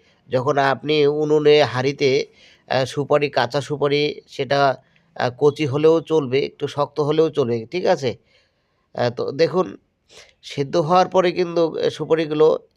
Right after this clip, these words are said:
একটু লালচে হলুদ, মানে, লালচে টাইপের হয়ে যায়। সেটা মোটামুটি আপনি উনুনে দেওয়ার এই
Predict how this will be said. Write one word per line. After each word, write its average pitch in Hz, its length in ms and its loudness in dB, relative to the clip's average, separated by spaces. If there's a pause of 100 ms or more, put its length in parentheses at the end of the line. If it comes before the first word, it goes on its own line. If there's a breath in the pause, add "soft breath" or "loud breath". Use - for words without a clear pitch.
একটু - 220 -2
লালচে 147 500 0
হলুদ, 156 280 -2 (560)
মানে, 123 260 -2
লালচে 113 420 -2
টাইপের 156 340 0
হয়ে 120 180 0
যায়। 110 340 -2
সেটা 143 280 -4
মোটামুটি 139 520 0
আপনি 135 340 0
উনুনে 131 340 0
দেওয়ার 131 380 4 (520 soft breath)
এই 139 240 0